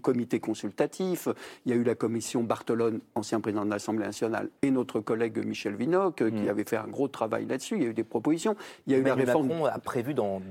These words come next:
Speaker 3: d'en, de nommer un comité de réflexion, en tout cas
Speaker 1: Et
Speaker 3: transpartisan sur le sujet. Il n'est pas encore mis en place.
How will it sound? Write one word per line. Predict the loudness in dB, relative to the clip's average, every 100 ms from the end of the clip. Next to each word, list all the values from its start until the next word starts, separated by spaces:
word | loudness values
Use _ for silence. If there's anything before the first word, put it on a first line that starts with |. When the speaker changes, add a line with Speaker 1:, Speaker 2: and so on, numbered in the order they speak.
| -4
Speaker 3:
d'en, | -4 -4 -8
de | -4
nommer | -4 -2
un | -2 -2 -6 _ _ _ -4
comité | 0 2
de |
réflexion, | 2 0 0 -2 -2 -2
en |
tout | -2
cas | 0 0
Speaker 1:
Et | 2 2
Speaker 3:
transpartisan | 6 6 4 0
sur | 2 0
le |
sujet. | -2 -2
Il | 0
n'est | 4
pas | 2
encore | 2 0
mis | 0
en | 0
place. | 0 -2 -10